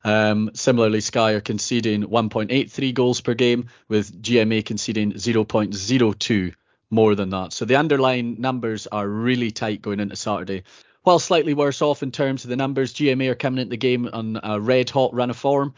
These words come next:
winning their last five games, with Sky winning three and losing two. Uh, what you might say about that, though, is Sky probably have the harder run over that period, as they faced, uh, both Lochaber and Badenoch,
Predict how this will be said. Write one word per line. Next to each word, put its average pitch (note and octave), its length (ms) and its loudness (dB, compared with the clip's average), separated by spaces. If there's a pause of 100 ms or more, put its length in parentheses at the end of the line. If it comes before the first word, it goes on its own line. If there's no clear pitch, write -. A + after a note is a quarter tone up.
(200)
winning B2 220 2
their A#2 80 0
last A#2 240 2
five A2+ 280 -2
games, C#3+ 380 0
with G#2 100 -8
Sky A2 280 0
winning G#2+ 260 0
three B2+ 400 2
and G#2 140 2
losing G2+ 360 -4 (400)
two. D3 440 2 (160)
Uh, A#2 300 2
what C#3+ 200 2
you D#3 60 2
might E3+ 220 0
say E3 160 -2
about C3 220 0
that, C3 200 0
though, B2+ 140 -2
is - 240 -6
Sky D#3+ 300 -2
probably D#3+ 580 0
have C3 160 0
the B2 80 0
harder B2 320 0
run A#2 240 0
over A2+ 160 -4
that A2 200 -4
period, A2 340 -2
as - 160 -8
they G#2+ 100 -2
faced, A2 460 -4
uh, G2 160 -2
both G#2+ 240 -4
Lochaber G#2 500 2
and G2+ 220 -2
Badenoch, G2+ 500 -4